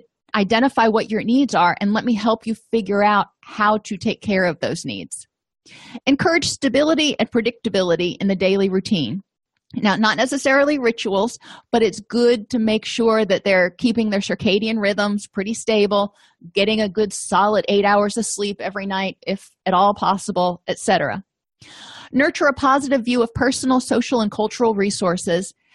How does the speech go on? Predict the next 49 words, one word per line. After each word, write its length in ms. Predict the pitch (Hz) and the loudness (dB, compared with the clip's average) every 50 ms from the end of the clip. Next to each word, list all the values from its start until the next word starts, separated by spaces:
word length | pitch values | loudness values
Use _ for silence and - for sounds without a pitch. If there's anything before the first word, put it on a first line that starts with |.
| - _ | -8 _
and 100 | 214 233 | -2 0
help 240 | 233 294 311 - - | 2 2 2 0 0
clients 440 | - - 339 320 320 330 254 - - | -2 -2 0 2 2 2 0 -2 -4
recall 380 | 269 254 - 277 277 262 269 247 | -6 -4 0 2 4 4 4 4
ways 300 | 240 240 247 254 254 - | 4 4 4 2 2 0
in 140 | - 226 233 | 0 0 0
which 200 | 214 214 - - | 0 -2 -2 -4
they 100 | 202 214 | -4 -4
successfully 760 | - - - - - - 240 254 - - - - 240 233 233 | -4 -6 -8 -8 -4 -2 -2 -2 -2 -4 -6 -4 -2 -2 0
handled 380 | - 247 233 233 226 220 208 | 0 0 0 0 -2 -4 -4
hardships 580 | - - 214 220 214 - - - 247 - - - | -2 0 0 0 0 -2 -2 -4 -4 -4 -4 -4
in 80 | 202 | -4
the 80 | 202 185 | -4 -2
past. 500 | - 233 214 175 - - 170 - - - _ _ _ _ | 0 0 0 0 0 -4 -6 -10 -12 -16 _ _ _ _
This 160 | - 196 - 240 | -12 -8 -6 -4
is 140 | 233 220 | -4 -2
that 180 | - 226 - 175 | 0 -2 -2 -2
strengths 600 | - - - - 240 226 220 - - - - - | -6 -10 -6 -4 -2 -2 -2 -4 -8 -12 -10 -6
list 380 | 165 151 - 165 - - - - _ | -6 -4 -4 -6 -8 -10 -14 -8 _
that 160 | 175 156 - | -4 -4 -4
you 120 | - 190 185 | -4 -4 -4
want 220 | 180 165 - - | -2 -4 -4 -4
them 120 | 190 160 151 | -8 -8 -8
to 80 | 156 | -10
keep. 300 | - - - 113 - - _ _ _ _ _ _ _ _ _ - - - - - - | -10 -8 -8 -8 -8 -10 _ _ _ _ _ _ _ _ _ -20 -20 -20 -20 -8 -2
Help 180 | - 330 339 339 | 0 0 0 0
them 180 | 370 349 311 | 0 0 2
gain 360 | 277 294 294 302 277 247 220 - - - _ | 2 2 2 2 0 -2 -4 -8 -12 -8 _
perspective 680 | - 262 254 - - - - - _ - 156 123 - _ | -4 -2 -2 -2 -4 -4 -4 -4 _ -6 -6 -6 -6 _
and 140 | - 208 208 | -4 -4 -2
foster 340 | - 226 226 233 226 - 226 | 2 2 2 2 0 -2 -2
a 80 | 202 214 | -2 0
long-term 640 | 208 196 202 208 220 226 226 208 - 240 214 208 - | 2 2 2 2 2 2 0 -2 -2 -2 -2 -2 -2
outlook. 520 | - 185 190 - - - 107 - - - _ _ _ _ _ _ _ - | -2 -2 -2 -2 -4 -6 -6 -6 -8 -14 _ _ _ _ _ _ _ -14
You 80 | - | -12
know, 80 | - - _ _ _ | -12 -12 _ _ _
you're 280 | - 202 247 262 285 | -6 -2 2 2 4
at 220 | 247 - 262 262 247 | 4 4 4 4 2
a 100 | 233 226 | 2 0
two 360 | 226 - - 320 311 277 240 | -2 -2 0 2 2 2 4
right 260 | 190 180 170 180 - | 2 2 2 2 0
now, 340 | 208 196 165 139 123 185 190 - _ _ _ _ | 0 0 0 -2 -2 -6 -8 -12 _ _ _ _
and 120 | 202 208 208 | -6 -4 -2
you 80 | 220 | -2
wanna 200 | 226 233 240 254 | 0 0 2 2
be 140 | 220 262 247 | 0 -2 -4
to 160 | 240 - 254 233 | -4 -4 -4 -4
a 60 | 226 | -2
ten. 400 | 233 - 254 196 143 87 - | -2 -2 -4 -2 -4 -4 -8